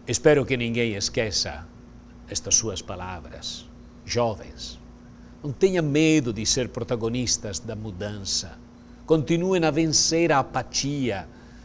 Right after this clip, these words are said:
dando uma resposta cristã às inquietações sociais e políticas que estão surgindo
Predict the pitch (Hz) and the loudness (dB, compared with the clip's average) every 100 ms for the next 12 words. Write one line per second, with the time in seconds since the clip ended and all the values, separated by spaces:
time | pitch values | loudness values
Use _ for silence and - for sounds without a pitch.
0 | - 120 139 139 131 131 123 - 135 - | -12 -4 -2 0 0 0 -2 -4 -4 -4
1 | 127 - 117 110 - - 135 170 185 175 | -4 -4 -4 -2 -2 0 0 0 -2 -8
2 | - - - - 123 127 120 113 123 110 | -18 -20 -12 -4 -2 -2 -4 -4 -4 -2
3 | 104 - 127 131 131 - - 113 - - | 2 4 4 2 2 4 6 4 2 2
4 | 113 120 139 147 - 120 - 110 139 143 | 2 2 2 2 2 0 -4 -2 -2 -2
5 | 139 - 123 - - 110 - - 127 123 | -4 -4 -2 -2 -2 -4 -4 -4 -4 -4
6 | - 117 104 92 131 165 131 110 | -4 -4 -4 -2 0 0 0 -4